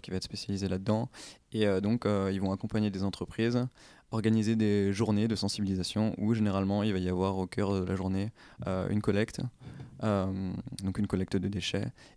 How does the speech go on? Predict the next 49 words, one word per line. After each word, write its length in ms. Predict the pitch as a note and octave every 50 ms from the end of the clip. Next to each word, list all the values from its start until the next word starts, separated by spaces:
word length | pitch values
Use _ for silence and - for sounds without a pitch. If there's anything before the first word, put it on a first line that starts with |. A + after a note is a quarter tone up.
| _ _ -
et 240 | A2+ A2+ - -
éventuellement 540 | G#2+ G2+ G2+ G2+ - - G2 F#2+ F#2+ G#2 G#2+
aussi 260 | G#2 G2 - - -
un 80 | G#2 G2
atelier, 440 | F#2+ F#2+ - G2+ F#2 F#2+ G2 G2+ G2
euh, 200 | F#2+ F#2 F#2 G2
D 120 | G2 F#2+
I 100 | F#2 F#2
Y, 320 | F#2 F#2 F#2+ F#2+ A2 A2 A2+ - _ - - - _ -
où 60 | G#2+
là, 140 | F#2 F#2 F#2
ils 80 | G#2+ G#2
vont 100 | F#2 F#2
apprendre 360 | F#2 - - - G2 G2 F2+
à 40 | F2+
faire, 220 | - - G2 F#2+
euh, 80 | F#2 F2
pareil, 240 | - F2 F#2 F#2 F#2+
des 80 | F2+
produits 280 | - - - F#2 F#2+ F2+
cosmétiques, 580 | - G2 - - F#2+ F2+ - - G2+ - -
euh, 160 | - F2+ F2+ F2+ -
eux-mêmes. 360 | G2 F#2+ F#2+ G2 G#2+ A#2 A#2 - _ _ _ - - - - - - - - - - - - -
Euh, 220 | F#2+ G2+ G2 F#2+ G2
après, 200 | - - C3 C#3
sinon, 160 | - C3 C#3
pour 180 | - - F2+
revenir 280 | G2 A2+ A2+ C3 B2 A2+
aux 60 | A2+
événements, 540 | G#2+ A2 G#2 G#2+ G#2 A2 A2+ A#2+ C3 - - -
euh, 260 | F2+ F#2 F#2+ F2+ F2+ - G1+ - -
donc 220 | - G2 F2+ -
nous, 100 | A#2 A#2+
vous 100 | A#2+ A#2
pourrez 420 | F2 - - G2 G2 G2 G2 F#2+ F#2 F#2+ - - - - - -
aussi 260 | G#2+ G#2 - - A2+
nous 100 | A2+ G#2+
retrouver 600 | - - - A2 G#2 G#2 A2+ A#2+ B2+ A2 - -
et 80 | F#2+
peut-être 300 | F#2 F#2 - - G2 -
même 100 | G2+ G2+
nous 160 | G2 G2+ G2+ G#2
accompagner 480 | - G2 G2 - F#2+ G2+ G2 G#2 A#2
si 140 | - - G2
vous 100 | F#2+ F#2+
êtes 140 | F2+ - -
un 240 | F#2+ F#2+ F#2+ F#2+ F#2+
bénévole, 480 | F#2 - F#2+ F#2+ F#2+ F#2+ F#2+ G2+ G#2 -
euh, 100 | A2